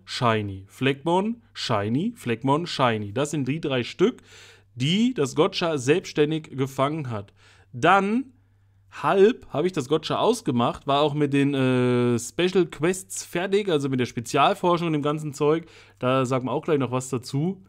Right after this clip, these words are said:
Hab dann dieses Teddy Ursa Shiny angeklickt bekommen im Stream. Den Stream kann man auch, eine Stunde kann man sich nachgucken, nachträglich auf YouTube.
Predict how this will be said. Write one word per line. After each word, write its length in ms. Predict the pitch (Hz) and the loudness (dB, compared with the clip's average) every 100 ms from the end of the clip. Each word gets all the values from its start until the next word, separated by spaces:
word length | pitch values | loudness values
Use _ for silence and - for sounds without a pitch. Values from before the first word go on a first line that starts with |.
| _ - - _ _ _ _ | _ -20 -20 _ _ _ _
Hab 300 | - 135 135 135 | -4 -4 -4 0
dann 480 | 143 175 226 165 | 4 4 2 -4
dieses 460 | 147 220 269 226 220 | -4 -2 -2 -2 -6
Teddy 260 | 180 139 143 | -4 -4 -6
Ursa 520 | 190 285 240 220 208 | 0 2 2 0 -2
Shiny 600 | - 165 180 233 220 190 | -6 -6 -2 0 -2 -4
angeklickt 640 | 185 233 226 - 202 196 | -4 -2 -2 -4 -8 -6
bekommen 460 | - 147 - 208 220 | -6 -6 -2 -2 -2
im 180 | 208 214 | -4 -4
Stream. 800 | 190 - 135 147 196 202 240 277 | -6 -8 -4 0 4 6 6 6
Den 160 | 147 127 | 0 -2
Stream 340 | - 165 208 | -6 -6 -4
kann 140 | 185 147 | -2 -2
man 140 | 123 | 0
auch, 280 | 135 226 226 | 2 2 0
eine 140 | 160 | -8
Stunde 380 | - 208 226 214 | -6 -4 -2 0
kann 140 | 180 | 0
man 100 | 170 | -2
sich 120 | 151 131 | -2 -4
nachgucken, 440 | 156 190 185 156 | -4 -4 -4 -4
nachträglich 500 | 147 156 165 151 131 | -4 -4 -4 -2 -4
auf 120 | 117 | -4
YouTube. 480 | 160 208 - 170 | -4 -4 -2 -2